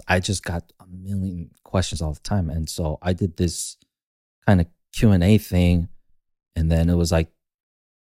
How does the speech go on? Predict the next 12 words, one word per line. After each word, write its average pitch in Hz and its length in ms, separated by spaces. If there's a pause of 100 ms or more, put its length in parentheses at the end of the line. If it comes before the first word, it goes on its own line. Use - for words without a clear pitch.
(180)
it 110 40
was 113 160
a 95 60
joke, 90 560
right? 73 320
<laughs> - 80
I 85 180 (300)
wrote 110 140
the - 60
pros 92 340
and 76 140
cons 80 520